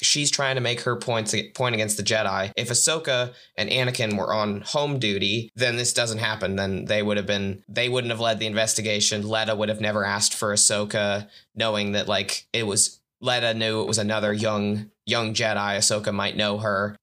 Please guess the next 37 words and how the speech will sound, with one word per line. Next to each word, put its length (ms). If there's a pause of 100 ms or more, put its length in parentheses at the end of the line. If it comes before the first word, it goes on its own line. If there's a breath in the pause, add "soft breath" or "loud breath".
And 520
so 440
it, 180
it, 160
it's 180
such 440
a, 200
I 140
would 100
have 140
loved, 460 (100)
I 80
know 140
it 60
ruins 280
the 60
mystery, 600
but 100
I 40
would 120
have 180
loved 240
to 80
see 480
sort 240
of 180
Barriss's 500
reaction 600
to 100
finding 380
out 140
that 280
not 200
only 220
she 240
has 220
to, 120